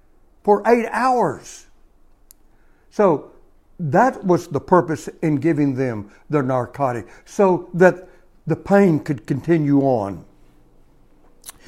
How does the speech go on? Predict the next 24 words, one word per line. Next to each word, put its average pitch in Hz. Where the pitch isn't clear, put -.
In 156
the 151
word 208
gall 160
is 156
a 165
Greek 175
word. 123
It -
refers 202
to 220
a 214
painkiller. 156
It's 175
mingled 180
together 160
with 165
wine. 151
So 185
in 156
John 233
nineteen 214
and 175
thirty, 110